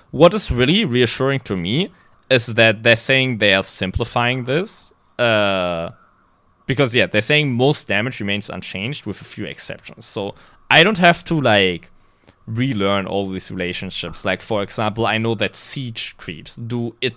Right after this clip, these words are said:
ton of damage against each other, which is relevant when C S ing. Same, like, towers do a lot of damage to siege creeps, but siege creeps also do a lot of damage to tower. And now there's just a couple different damage types. There's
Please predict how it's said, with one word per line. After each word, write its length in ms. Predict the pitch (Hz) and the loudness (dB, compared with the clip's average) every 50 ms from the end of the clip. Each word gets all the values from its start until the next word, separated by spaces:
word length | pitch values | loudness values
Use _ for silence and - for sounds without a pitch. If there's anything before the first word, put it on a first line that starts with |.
| _ - - | _ -6 -2
ton 240 | 139 139 123 107 | -2 -2 -2 -4
of 160 | 85 82 - _ | -8 -12 -10 _
damage 400 | 104 95 87 85 73 69 - - - | -6 -6 -6 -8 -12 -16 -20 -16 -16
against 340 | 101 90 90 87 92 - - | -16 -14 -14 -16 -16 -16 -16
each 160 | 87 - - | -16 -12 -12
other, 240 | 90 95 85 80 - _ _ _ | -12 -10 -12 -14 -16 _ _ _
which 180 | - 98 98 - | -16 -14 -12 -12
is 140 | 104 - - 104 | -12 -10 -10 -10
relevant 320 | 92 92 85 87 - - 107 | -10 -10 -12 -14 -16 -16 -16
when 120 | 101 - | -18 -16
C 200 | - - - - - | -14 -14 -14 -14 -16
S 160 | - - - | -16 -18 -18
ing. 100 | - - | -16 -14
Same, 320 | - - - 120 117 113 110 | -10 -4 -2 -2 0 0 -2
like, 160 | 98 98 - - - - - _ _ _ _ | -4 -6 -8 -12 -20 -20 -20 _ _ _ _
towers 520 | - - 120 123 139 170 208 233 - - | -2 2 4 6 8 6 6 4 2 -2
do 120 | - 139 | -2 -2
a 60 | 117 110 | 0 0
lot 80 | 113 120 | -2 -4
of 120 | 113 - | -4 -4
damage 280 | - 110 110 117 113 - | -4 -4 -4 -4 -8 -12
to 100 | - - | -14 -14
siege 360 | - - - 104 101 - - | -12 -10 -10 -10 -12 -12 -10
creeps, 260 | - - 180 226 - | -6 -6 -6 -6 -8
but 160 | - - 98 - | -10 -12 -12 -10
siege 260 | - - 120 110 110 - | -10 -12 -12 -12 -14 -14
creeps 220 | - 104 95 - | -14 -14 -14 -12
also 240 | 90 90 92 - - - | -14 -14 -14 -14 -16 -18
do 60 | - | -18
a 60 | - - | -18 -16
lot 80 | - - | -18 -18
of 60 | - _ | -18 _
damage 240 | - - - 113 - | -16 -16 -16 -18 -20
to 60 | - | -20
tower. 280 | - - - 95 - - _ | -16 -16 -16 -16 -16 -16 _
And 200 | 95 104 101 107 _ - _ _ _ _ _ _ | -10 -10 -10 -12 _ -20 _ _ _ _ _ _
now 380 | - 113 110 123 151 190 220 - | -2 0 4 6 6 6 6 4
there's 680 | - 127 123 117 110 101 98 90 80 - - - - _ _ _ _ _ _ _ _ _ _ _ _ | 4 4 4 6 6 4 2 0 -2 -6 -10 -14 -16 _ _ _ _ _ _ _ _ _ _ _ _
just 240 | - 147 156 - - | -2 0 0 0 -2
a 80 | - 123 | -6 -8
couple 420 | - - 120 117 - 165 175 180 | -2 -2 0 2 2 2 0 0
different 400 | 160 - 123 - - 131 123 101 | 0 -2 -4 -4 -2 -8 -6 -6
damage 340 | 80 78 85 104 110 - - | -6 -6 -6 -6 -8 -8 -4
types. 300 | - 143 165 190 - - | -2 -2 -2 -2 -6 -10
There's 380 | _ - 95 92 95 - - | _ -4 -4 -4 -4 -8 -16